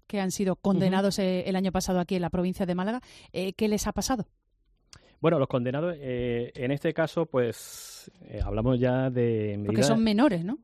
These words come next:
Speaker 2: Sí,
Speaker 1: Estamos
Speaker 2: bu-,
Speaker 1: hablando de
Speaker 2: sí,
Speaker 1: menores.
Speaker 2: ta-, bueno, ya aprovechando, el, eh, a-, tenemos que hablar de una responsabilidad penal a partir de los catorce años, de los catorce a los dieciocho.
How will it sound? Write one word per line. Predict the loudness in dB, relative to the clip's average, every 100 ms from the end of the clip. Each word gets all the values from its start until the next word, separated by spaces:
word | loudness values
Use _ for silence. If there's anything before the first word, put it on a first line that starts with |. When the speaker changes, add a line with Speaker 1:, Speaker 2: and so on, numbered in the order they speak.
| _
Speaker 2:
Sí, | -2 -2
Speaker 1:
Estamos | 0 -4 -2
Speaker 2:
bu-, |
Speaker 1:
hablando | -2 0
de | 4
Speaker 2:
sí, | 4
Speaker 1:
menores. | 4 0 0
Speaker 2:
ta-, |
bueno, | 0 0 0
ya | -2 -2
aprovechando, | -4 -2 -2 0 0 0 0
el, | -2 -4
eh, | -6 -8
a-, | -8
tenemos | -4 0 0
que | 2
hablar | 2
de |
una | 2
responsabilidad | 2 0 2 0
penal | 0 0
a | 0
partir | -2 -2 0
de |
los | -2
catorce | -4 -4 -4 -4
años, | -6 -8 -4
de | -4
los | -4
catorce | -4 -4 -2
a |
los | -4
dieciocho. | -4 -4 -6 -6